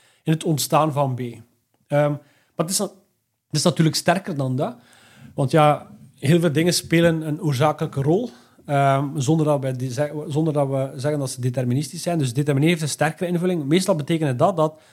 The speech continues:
A is determinerend voor B. Dat betekent dat als A zich voor-, als A zich voordoet, dat automatisch, onvermijdelijk, noodzakelijkerwijze ook B zal volgen. Dus dat is een heel sterke invulling van, van determineren. Ehm,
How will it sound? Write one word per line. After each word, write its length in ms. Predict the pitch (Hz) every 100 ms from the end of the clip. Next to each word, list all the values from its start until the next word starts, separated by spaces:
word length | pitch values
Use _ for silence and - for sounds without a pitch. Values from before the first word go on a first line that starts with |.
| _ _ _ _ _ _ -
A 160 | 190 202
is 340 | 202 143 143 - 190
determinerend 800 | 220 156 185 175 160 165 170 -
voor 200 | 151 123
B. 40 |
Dat 260 | 170 214 143
betekent 360 | 123 202 202
dat 320 | 175 165 -
als 280 | 151 147 -
A 180 | 175 196
zich 160 | 190 147
voor-, 400 | - 160 208 202 160 -
als 280 | 160 143 -
A 120 | 165
zich 180 | 156 135
voordoet, 320 | - 180 208
dat 200 | 175 175 -
automatisch, 680 | 190 190 170 185 226 254
onvermijdelijk, 760 | - 226 208 190 170 202 208 196
noodzakelijkerwijze 760 | 180 - 208 226 190 196 196 185
ook 160 | 139
B 60 | 123
zal 300 | 185 170 143
volgen. 480 | 104 156 156 131 117 _ _ _ _ _ -
Dus 180 | 139 127
dat 120 | 175
is 100 | 170
een 100 | 156
heel 140 | 175
sterke 320 | 180 185 -
invulling 360 | 165 156 160 151
van, 260 | 139 151 143
van 160 | 139
determineren. 680 | 135 135 131 127 120 117 - - - _ _ _ _
Ehm, 220 | 139 147